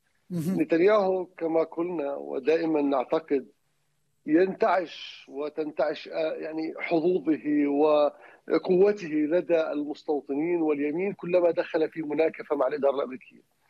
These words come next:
Speaker 2: هذا يظهر وكأنه يعني لا يأبه من مجابهة الإدارة الأمريكية، يتصدى لها وإلى آخره من هذه ال-، الاعتبارات التي تجعله يعني في نظر اليمين بطل
Speaker 1: مهم.
Speaker 2: وزعيم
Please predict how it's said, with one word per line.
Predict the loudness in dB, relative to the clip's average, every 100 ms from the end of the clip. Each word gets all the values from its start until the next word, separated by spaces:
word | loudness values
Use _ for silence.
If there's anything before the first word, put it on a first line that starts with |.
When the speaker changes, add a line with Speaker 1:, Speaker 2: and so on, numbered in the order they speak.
| -20 _ _
Speaker 2:
هذا | -2 2 2
يظهر | 2 -2 -4 0
وكأنه | 0 -2 -8 -10 -8 -8 -12 _ _ _ -14
يعني | -10 -4
لا | 2 4
يأبه | 4 2 -2 -2
من | -4 -2 -2
مجابهة | 0 2 0 -4 -8 -8
الإدارة | -2 -2
الأمريكية، | -2 -6 -6 -4 -2 -2 -4 -14 -20 _ -2
يتصدى | 0 0 0 0 0 2
لها | 2 0 -4 -6 _ _ -2
وإلى | 0 0 -2 -8
آخره | -10 -12 -10 -10
من | -10
هذه | -8 -8 -6 -6 -4 -6 -10 -10 -2
ال-، | 2 2
الاعتبارات | 2 2 0 -2 0 4 6 4 2
التي | -4 -10 -8
تجعله | -8 -6 -4 -4 -6 -8 -12
يعني | -12 -10 -12 _ _ 2
في | 4
نظر | 4
اليمين | 2 2 2 0 2
بطل | 0 -2 -6 -6
Speaker 1:
مهم. | -4 -2 0 -2 -2 -6 -14 -20 -20 -20 -20 -14
Speaker 2:
وزعيم | -8 0 0 0 -2 -6